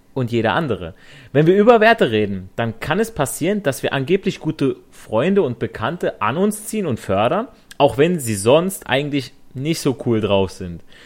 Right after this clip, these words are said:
Das heißt, wir dürfen nicht auf Zwang nach Menschen suchen, die unseren Werten entsprechen,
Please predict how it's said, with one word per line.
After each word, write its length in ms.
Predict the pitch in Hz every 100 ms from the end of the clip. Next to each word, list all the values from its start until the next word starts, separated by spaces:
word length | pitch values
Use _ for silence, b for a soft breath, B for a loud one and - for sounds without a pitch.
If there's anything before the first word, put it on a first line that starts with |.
| B B -
Das 140 | 117
heißt, 240 | 143 185
wir 60 | 147
dürfen 500 | 127 202 220 160 110
nicht 320 | 170 214 -
auf 160 | 143 -
Zwang 480 | - - 160 208 156
nach 180 | 131
Menschen 460 | 127 147 202 - 139
suchen, 480 | 117 180 226 170 151
die 140 | 123
unseren 520 | - 185 175 160 143
Werten 300 | 123 139 -
entsprechen, 960 | 127 110 107 - - 147 208 - 147 196